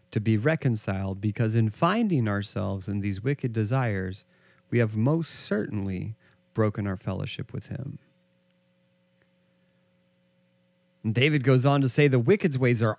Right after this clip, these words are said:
always grievous. Their actions and desires serve no higher purpose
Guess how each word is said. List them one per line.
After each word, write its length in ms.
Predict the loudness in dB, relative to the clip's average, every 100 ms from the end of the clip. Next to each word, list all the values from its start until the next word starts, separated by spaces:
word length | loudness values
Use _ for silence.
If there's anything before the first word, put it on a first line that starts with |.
| -2
always 1040 | 4 6 6 4 4 4 4 2 -2 -8 -20 _
grievous. 720 | -2 0 0 -4 -10 -12 -18 -20 _ _ _ _ _ _ _ _ _ _ _ _ _
Their 180 | 4 4
actions 540 | 4 2 2 0 2
and 100 | 2
desires 520 | 2 2 2 2 2
serve 320 | 2 2 2 4
no 360 | 4 4 4
higher 340 | 2 0 -2 -2
purpose 600 | -6 -8 -6 -8 -10